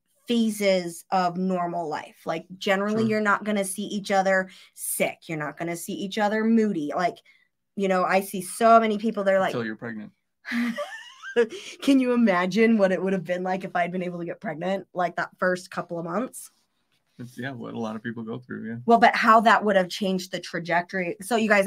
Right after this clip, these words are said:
Speaker 1: I was not a good pregnant woman. I was emotional. I was all over the place. I was puking. I was unreasonable. It was bad. So just imagine if I had been able to get pregnant in those first three months, how that would have impacted us for the next twenty-five years.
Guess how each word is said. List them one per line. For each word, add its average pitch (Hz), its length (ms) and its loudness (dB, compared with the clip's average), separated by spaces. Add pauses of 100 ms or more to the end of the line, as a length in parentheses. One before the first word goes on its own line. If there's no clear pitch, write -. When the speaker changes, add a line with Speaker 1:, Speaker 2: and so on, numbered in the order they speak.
Speaker 1:
I 214 160 6
was 208 180 2
not 175 200 0
a 165 60 -4
good 165 220 -6
pregnant 156 460 -10 (420)
woman. 165 380 0
I 202 120 8
was 190 140 2
emotional. 208 520 2
I 190 200 4
was 185 100 -2
all 202 140 4
over 196 140 -2
the 185 80 -8
place. 180 400 -2
I 175 80 -2
was 165 200 -10
puking. 196 560 -2
I 170 80 -4
was 170 200 -14 (260)
unreasonable. 175 1040 0 (460)
It 214 100 0
was 190 160 -6
bad. 127 340 -2 (260)
So 208 320 0
just 262 360 -6
imagine 196 600 0
if 180 180 -4 (320)
I 185 120 4
had 214 120 2
been 180 200 -4 (100)
able 240 400 0
to 220 120 -6
get 190 180 -4
pregnant 165 380 -6
in 175 80 -8
those 165 180 -8
first 185 240 -8
three 175 160 -6
months, 165 360 -6 (380)
how 233 440 2
that 247 180 2
would 196 100 -2
have 175 100 -2
impacted 165 500 -8
us 160 180 -8
for 170 120 -10
the 160 80 -6
next - 260 -10
twenty-five 156 500 -8
years. - 380 -10